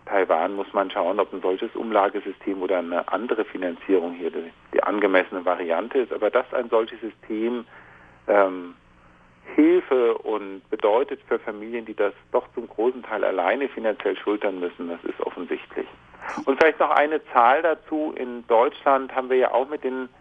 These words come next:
Herausforderungen des demografischen Wandels zu kämpfen. Bei uns sind, ist es so, dass wir,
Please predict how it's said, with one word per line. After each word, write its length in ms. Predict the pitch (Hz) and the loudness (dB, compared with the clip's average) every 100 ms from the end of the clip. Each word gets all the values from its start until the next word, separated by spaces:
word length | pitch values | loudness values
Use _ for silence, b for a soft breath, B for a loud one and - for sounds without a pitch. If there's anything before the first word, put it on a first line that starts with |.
| b | b
Herausforderungen 720 | - 110 113 143 - 127 123 | -2 4 6 6 2 2 0
des 80 | 117 | -4
demografischen 640 | 117 113 - 110 - 113 101 | -6 -4 0 0 0 -6 -2
Wandels 400 | 95 117 117 110 - B B B B _ | -2 2 0 0 -10 B B B B _
zu 100 | 120 | 0
kämpfen. 840 | - - 120 147 165 - 165 156 - - | 0 -2 -2 -2 -2 -2 2 0 -2 2
Bei 140 | 120 | 2
uns 260 | - 139 156 - | 4 0 0 0
sind, 300 | 143 143 - | 0 0 -2
ist 160 | 131 | 2
es 100 | 131 - | 2 4
so, 160 | 135 127 | 4 4
dass 160 | 120 - - | 4 0 -4
wir, 340 | 117 110 104 | 4 4 4